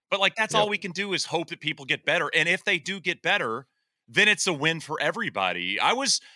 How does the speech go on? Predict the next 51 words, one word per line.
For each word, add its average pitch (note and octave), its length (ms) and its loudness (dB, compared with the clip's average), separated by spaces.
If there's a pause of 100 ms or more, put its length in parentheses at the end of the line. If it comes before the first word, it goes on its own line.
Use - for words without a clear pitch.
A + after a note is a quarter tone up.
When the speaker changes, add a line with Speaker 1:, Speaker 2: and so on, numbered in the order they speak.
(200)
Speaker 1:
I, F3 180 2
I, F#3 60 2
listen, D#3+ 240 0
I'm B2+ 60 2
sure F#3+ 180 0
you've E3 140 -4
seen A#2+ 280 0
this B2+ 160 -2
floating A2+ 280 -4
around, G#2 340 0
but A2 200 2 (280)
there D#3 100 2
was D#3 120 0
a C#3+ 40 2
Nick C3+ 200 2
Saban C#3 500 2
clip F2+ 420 -6 (420)
that A#2+ 280 2
has B2 180 0
kinda B2 220 0
Speaker 2:
Mm-hmm. A#2+ 40 -4
Speaker 1:
gone A2 180 2
viral. G2 320 0
It's F#2 80 -10
a A2+ 60 -12
couple C#3 200 -4
of C3 60 -4
minute A#2+ 180 0
clip. G#2+ 240 -2
He G#2+ 60 -10
was G#2 120 -6
asked C3+ 280 2
about D#3 160 0
a - 20 -6
player A#2+ 560 2 (440)
that A2+ 360 2 (540)
he'd C#3+ 300 -2
had C3 200 0
to B2+ 80 -8
deal A#2+ 220 -2
with, A2+ 320 0
I G#2 80 0
think, A#2+ 180 -4
that A#2 100 -2
had G#2+ 140 -2
gone A#2 220 0
through B2+ 180 -8
some A#2+ 220 -2
issues. G#2+ 600 0 (420)
And C#3 180 0
basically C#3+ 380 0